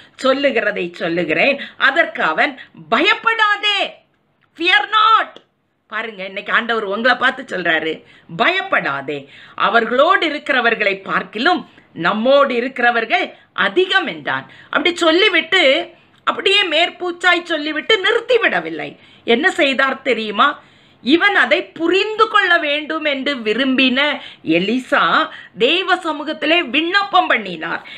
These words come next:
என்ன விண்ணப்பம் பண்ணினார்? "கர்த்தாவே, இவன் பார்க்கும்படி இவன் கண்களை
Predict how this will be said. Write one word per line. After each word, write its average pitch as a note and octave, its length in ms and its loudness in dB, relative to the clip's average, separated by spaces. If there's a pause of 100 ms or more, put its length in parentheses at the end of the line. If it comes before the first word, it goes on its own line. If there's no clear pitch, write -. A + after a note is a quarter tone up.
(140)
என்ன D4+ 360 2
விண்ணப்பம் F4+ 480 2
பண்ணினார்? D4+ 560 0 (280)
"கர்த்தாவே, A3+ 800 0 (200)
இவன் F4+ 560 -2
பார்க்கும்படி B3+ 920 -2 (100)
இவன் B3+ 320 0
கண்களை A#3+ 680 -2